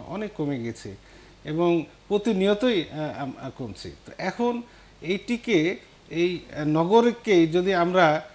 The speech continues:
আহ, কোনো বিশেষ পরিকল্পনায় এখানে যদি আমরা মানে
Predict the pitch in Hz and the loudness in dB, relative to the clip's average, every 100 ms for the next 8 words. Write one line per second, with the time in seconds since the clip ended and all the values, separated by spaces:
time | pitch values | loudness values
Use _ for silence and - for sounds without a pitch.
0 | - - 151 156 160 185 185 196 170 151 | -20 -12 -4 -4 -4 -6 -4 -4 -4 -4
1 | 180 240 233 - 175 175 196 185 170 110 | 0 0 -2 2 2 4 4 2 -2 -4
2 | 95 127 160 160 151 151 143 147 143 131 | -8 -8 -6 -4 -4 -4 -2 -2 -2 -4
3 | - - - - 135 139 | -14 -20 -20 -10 -8 -6